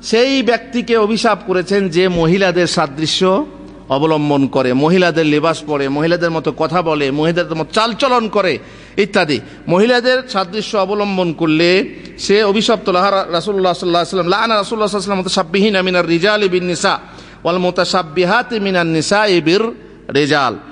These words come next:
সেই মহিলাকে আল্লাহ অভিশা-, আল্লাহ রাসূল অভিসম্পাত করেছেন যে পুরুষদের মতো হতে চায়, ছোট ছোট চুল কেটে প্যান্ট শার্ট পরে পুরুষদের মতো হতে চায়। আর সেই পুরুষকে অভিশাপ করেছেন যে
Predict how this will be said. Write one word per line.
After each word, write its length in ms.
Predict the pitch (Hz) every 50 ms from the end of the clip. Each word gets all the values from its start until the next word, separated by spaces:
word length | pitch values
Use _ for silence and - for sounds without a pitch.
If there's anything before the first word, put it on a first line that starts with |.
| - - - - -
সেই 280 | - - 190 214 220 226
মহিলাকে 560 | 220 214 220 220 254 277 277 277 269 269 262
আল্লাহ 280 | 254 247 240 247 247 240
অভিশা-, 280 | 233 240 240 - 247
আল্লাহ 300 | 247 196 202 214 226 226
রাসূল 240 | 226 214 - 240 226
অভিসম্পাত 520 | 220 214 226 196 220 214 185 214 208 208 -
করেছেন 360 | 202 185 175 175 214 220 202
যে 100 | 196 190
পুরুষদের 580 | 196 - 202 254 277 302 285 226 208 269 254
মতো 260 | 247 233 233 - 208 196
হতে 200 | 202 175 180 170
চায়, 260 | - 165 131 110 87 - - - - - - - - - - - - - - - - - - - - - - - - - - - - -
ছোট 180 | - 214 190 202
ছোট 220 | 156 175 175 175
চুল 260 | 175 - 185 185 170
কেটে 420 | - 160 160 - 156 147 135 120 - - - - - - - - - -
প্যান্ট 260 | - 180 180 170 160
শার্ট 260 | - - 185 165 156 - - 156
পরে 320 | 160 156 156 147 131 117 - - - - - - - - - - - - -
পুরুষদের 340 | 220 247 262 202 196 220 202
মতো 240 | 185 180 175 160
হতে 180 | 147 139 131 120
চায়। 180 | 104 110 90 - - - - - - - - - -
আর 140 | 139 156 147
সেই 340 | 135 - - 202 220 240
পুরুষকে 760 | 220 - - 226 277 294 220 - - - 240 226 226 240 262 262
অভিশাপ 380 | 226 214 226 - 220 202 196 -
করেছেন 460 | - 185 170 160 147 208 233 262 247 175
যে 340 | 147 180 190 214 240 269